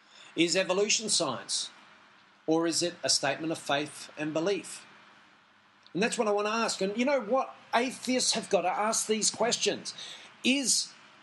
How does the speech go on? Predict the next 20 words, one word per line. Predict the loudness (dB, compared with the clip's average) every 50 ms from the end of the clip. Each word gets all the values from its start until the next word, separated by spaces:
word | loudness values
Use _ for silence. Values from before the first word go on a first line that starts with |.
| -2 2
evolution | 2 2 2 2 2 2 2 2 2 2 2 2 0 -2 -4 -8 -10 -14 -20 -20 -20 -12 -2 2
truly | 4 4 4 4 2 0 0 -2 -2 -2 -4 -6 -4
science? | -2 0 2 2 2 0 0 0 0 -2 -4 -4 -2 0 0 0 0 -2 -4 -8 -18 -20 -20 -20 -20 -20 -20 -20 -20 _ _ _ _ _ _ _ _ _ _ _ _ _ _ _ _ 0
Just | 2 2 4 2 2 0
'cause | 0 0 2 2
you | 2 2
read | 2 2 2 2 2
it | 2 2
in | 2 0
a | 2 0
scientific | 2 2 2 2 0 2 0 0 0 0 -2 -2 0
textbook | 0 0 0 0 -2 -2 0 0 0 0 0
does | 0 0 2 2
not | 2 2 2 0 0 -2 -4
mean | 0 0 0 0 0 0 -2 -2 -4 -6 -6 -8 -10 -16 -20 -20 -20 -20 -20 -16 _ -4
it's | -2 0 0 2 2
necessarily | 2 2 2 2 0 2 2 2 2 2 2 2
science. | 2 2 2 2 0 0 -2 -4 -6 -4 -4 -4 -4 -6 -8 -20 -20 -20 -20 -20 -20 -20 _ _ _ _ _ _ _ _ _ _ _ _ _ -2
Because | 2 2 2 4
as | 4 2 2 -2